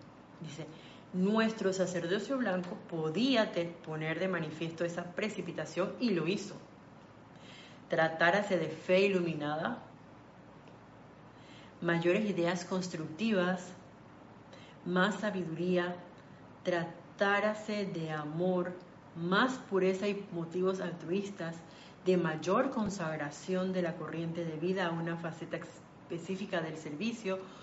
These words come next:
o si lo que requería era la misericordia del fuego violeta. Y es lo que les mencionaba, que de pronto uno puede requerir en algún momento algún tipo de, mm,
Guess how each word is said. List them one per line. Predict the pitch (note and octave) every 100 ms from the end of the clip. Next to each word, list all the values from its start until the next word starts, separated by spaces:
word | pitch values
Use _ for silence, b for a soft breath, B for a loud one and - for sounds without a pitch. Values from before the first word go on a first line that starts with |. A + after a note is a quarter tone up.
| B B B B -
o | G3
si | F#3+ F#3+
lo | F#3
que | F#3
requería | F3 F3 F3+ G3+ A3+ G#3+
era | A3 A3
la | F#3+
misericordia | F3 F3 D#3+ D3+ G#3 G#3+ G#3+ A3 G#3+
del | E3 D#3+ D#3 - -
fuego | F#3+ F#3 F3 F#3 F3+ D#3
violeta. | D3+ D3 D3+ D#3+ D3+ C#3+ C#3+ - - B B B -
Y | E3+
es | E3+
lo | F3+
que | F#3+
les | F3+
mencionaba, | E3+ E3 E3 D#3 E3 F3+
que | E3+ E3+ - B B -
de | E3+
pronto | E3 E3 G3
uno | G#3 G3+
puede | G3+ G3+ A3+ - - - -
requerir | - E3+ - D#3+
en | E3
algún | F#3+ E3+
momento | F3+ F3+ F3
algún | F#3 E3+ E3+
tipo | E3+ F3+
de, | F3+ F#3 - - - - -
mm, | F3+ F3 E3+ E3 E3 D#3+ D#3